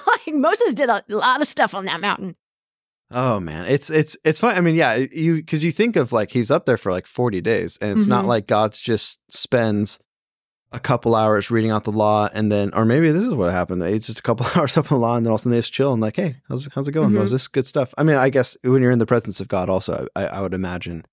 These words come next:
Speaker 2: time, time moves a little bit differently there.
Speaker 1: Yeah,
Speaker 2: I think, I think
Speaker 1: probably.
Speaker 2: you're probably <laughs> experiencing, uh, you're experiencing things very differently.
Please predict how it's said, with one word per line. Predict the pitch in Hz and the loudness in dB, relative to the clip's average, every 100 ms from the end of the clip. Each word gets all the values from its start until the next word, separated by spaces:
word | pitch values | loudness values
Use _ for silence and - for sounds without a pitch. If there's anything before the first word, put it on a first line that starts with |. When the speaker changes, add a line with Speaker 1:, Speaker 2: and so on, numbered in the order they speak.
| _ _ _ _ _ - | _ _ _ _ _ -8
Speaker 2:
time, | 143 127 110 _ | -2 0 -2 _
time | - 170 156 | 0 2 4
moves | 143 131 117 | 4 4 2
a | |
little | 113 113 | 2 2
bit | 101 98 | 2 0
differently | 101 - 87 | 0 -2 -6
there. | 92 82 - - | -6 -6 -6 0
Speaker 1:
Yeah, | 214 175 | 2 2
Speaker 2:
I | |
think, | 101 | -2
I | 104 | 0
think | 202 | 0
Speaker 1:
probably. | 160 170 | 0 -2
Speaker 2:
you're | 107 | -2
probably | - 113 113 107 - 185 131 | 0 -2 -2 -6 -2 0 0
<laughs> | |
experiencing, | 127 - 120 107 104 - 101 92 92 | -2 -2 0 0 0 -2 -2 -2 -4
uh, | 87 80 - | -4 -4 -4
you're | 104 | -6
experiencing | 98 - 101 92 | -6 -6 -6 -6
things | 92 87 | -8 -6
very | 87 82 | -4 -4
differently. | - - - - | -6 -10 -14 -14